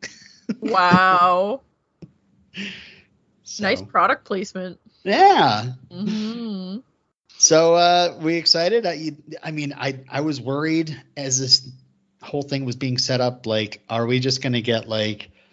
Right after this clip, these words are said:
Speaker 1: Mambi, like, this is gonna be their play on Kreese, you know, much like they did with, uh, Chozen,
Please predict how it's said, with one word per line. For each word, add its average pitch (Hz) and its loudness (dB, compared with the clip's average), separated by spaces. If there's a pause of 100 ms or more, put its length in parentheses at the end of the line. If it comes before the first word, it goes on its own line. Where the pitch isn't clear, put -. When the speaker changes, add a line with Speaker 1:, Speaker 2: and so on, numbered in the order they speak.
(220)
Speaker 1:
Mambi, 123 0
like, 127 0
this 131 2
is 127 -2
gonna 123 -2
be 117 -2
their 113 -2
play 120 -2
on 110 -4
Kreese, - -6
you 147 2
know, 151 4
much 156 0
like 135 2
they 139 4
did 127 0
with, 117 -6
uh, 113 -2
Chozen, 104 -6